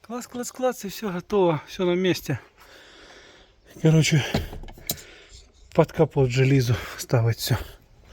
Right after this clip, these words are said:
Прикольно, мені подобається. Короче, заїхав на шинку, забрав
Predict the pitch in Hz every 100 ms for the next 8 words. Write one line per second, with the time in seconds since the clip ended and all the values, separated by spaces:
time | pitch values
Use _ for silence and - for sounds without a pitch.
0 | - - - - - - - - - -
1 | - 147 - 196 202 185 - _ - 156
2 | 131 139 131 170 160 147 - - - -
3 | - 143 139 143 123 135 151 151 - 127
4 | 117 - - - - - 139 139 - 170
5 | 160 143 127 - - 147 135 143 143 123